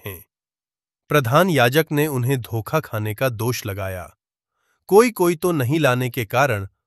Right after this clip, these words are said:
लज्जित भी हुए। प्रधान याजक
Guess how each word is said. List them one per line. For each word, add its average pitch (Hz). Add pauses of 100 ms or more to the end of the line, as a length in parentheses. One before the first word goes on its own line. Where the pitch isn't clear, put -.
(200)
लज्जित 107
भी 117
हुए। 95 (1040)
प्रधान 151
याजक 147